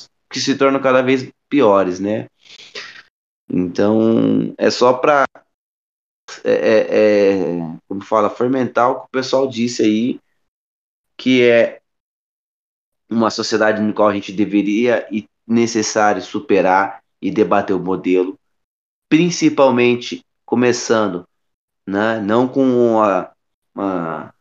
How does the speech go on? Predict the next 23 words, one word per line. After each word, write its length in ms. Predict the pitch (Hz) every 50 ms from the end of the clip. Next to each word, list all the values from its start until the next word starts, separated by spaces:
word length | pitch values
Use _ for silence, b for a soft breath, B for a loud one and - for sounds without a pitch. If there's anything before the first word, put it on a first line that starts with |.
| _ _ _ -
eu 60 | 101
digo 320 | 92 95 104 107 98 107
assim, 220 | 104 104 - 107 101
não 180 | 107 113 123
só 280 | 123 120 - 117 113 110
com 120 | - 120
uma 160 | 110 110 110 104
revolução, 480 | 107 104 101 104 104 101 - 117 113
mas 160 | 110 110 104
por 200 | - - - 104
outros 180 | 107 104 - -
caminhos, 480 | 113 98 101 110 120 120 113 95 98 104
né? 260 | 117 131 135 139 - _ _ _ _ _ _ _ _ _
Também, 560 | - 104 101 95 - - 113 117 120 113 117 _ _ _ _ _ _ _ _ _ -
por 200 | - 104 104 101
exemplo, 460 | 98 101 104 104 101 - 101 101 -
um 140 | 113 117 110
debate 600 | 107 113 110 - - 110 110 113 113 113 - - -
que 100 | - 98
já 160 | 107 110 107
acontece 480 | 104 - 113 104 - 107 104 - -
na 80 | 107 107
Europa, 580 | 104 104 104 107 107 113 117 113 110 101 -